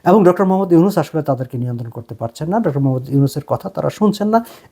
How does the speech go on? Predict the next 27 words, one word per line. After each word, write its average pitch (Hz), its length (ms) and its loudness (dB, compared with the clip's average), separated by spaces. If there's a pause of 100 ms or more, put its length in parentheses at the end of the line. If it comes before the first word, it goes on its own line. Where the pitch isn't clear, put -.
(100)
এমনটি 190 440 6
তার 143 200 -2
আশেপাশে 135 460 -6
যারা 127 180 -4
থাকেন 175 300 -4
কিংবা 143 240 4
আমি 123 180 2
যাদের, 117 260 0 (440)
আমাকে 135 320 0
যেসব 123 320 -4
সূত্রগুলো 120 580 -4 (120)
কথা 147 220 0
বলেছে 165 340 2
তারাও 117 420 0 (100)
ঠিক 139 120 -8 (100)
এইরকম 117 400 -6
একটি 113 240 -8
দিয়েছেন। 131 440 -8 (480)
এবং 208 320 4 (140)
অতি 202 200 2
সম্প্রতি 160 460 -4
ডিসেম্বরের 127 460 -4
থার্টি 127 280 -8
ফার্স্ট 143 280 -2
ছাত্ররা 123 580 0
যে 120 360 -2 (460)
একটি 123 400 0